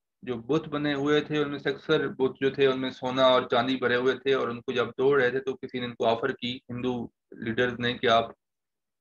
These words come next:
इनके बदले में हमसे इतना सोना ले लें और इनको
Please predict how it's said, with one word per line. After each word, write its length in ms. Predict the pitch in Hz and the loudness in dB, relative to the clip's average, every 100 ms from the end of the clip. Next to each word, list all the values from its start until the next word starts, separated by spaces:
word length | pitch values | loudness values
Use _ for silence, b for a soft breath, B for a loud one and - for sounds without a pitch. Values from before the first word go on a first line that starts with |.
| _ _ 127 | _ _ -8
इनके 240 | 127 131 | -4 -2
बदले 300 | 120 123 131 | 0 2 0
में 100 | 127 | 0
हमसे 240 | 120 - | -4 -4
इतना 240 | 127 131 131 | -6 -4 -4
सोना 260 | 127 131 | -2 2
ले 140 | 131 117 | 4 4
लें 160 | 123 | 2
और 180 | 120 113 | 2 0
इनको 400 | 113 107 170 - | -2 -4 -6 -6